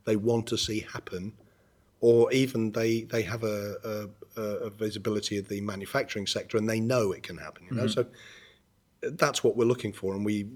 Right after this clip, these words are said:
Speaker 1: we've really not, uh, done very well in finding those people in the U K or Europe. It's, it, it's a, um, it's a perfect storm, really, because the global economy is going down.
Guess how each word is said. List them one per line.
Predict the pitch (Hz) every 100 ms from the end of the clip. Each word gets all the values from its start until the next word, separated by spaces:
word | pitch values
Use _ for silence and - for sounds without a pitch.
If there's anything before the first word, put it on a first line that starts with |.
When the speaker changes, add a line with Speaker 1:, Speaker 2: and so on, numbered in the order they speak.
| 131
Speaker 1:
we've | 127 110 - - -
really | 120 123 120 107
not, | 107 - - - -
uh, | 101 101 98
done | - 101
very | 101 98
well | 98 101
in | 98
finding | - 104 98 98
those | 95 92
people | 101 95
in | 95
the | 90
U | 92
K | 92 104 95 95 - _ _ -
or | 123
Europe. | 123 123 92 - - _ - - _ _ _ _ _ _ _ _ _ _ _ _ _ _ _
It's, | 127 120 -
it, | 127 117
it's | - 120 -
a, | 120 110 110
um, | 110 107 101 - _ _ _ _ _ _ _ -
it's | -
a |
perfect | - 127 117 -
storm, | - 113 92
really, | 87 87 90
because | 95 98 -
the | 98 98 95 92 - _ -
global | 113 117 107
economy | 98 - 104 95
is | 92 95
going | 104 95 92
down. | 95 101 110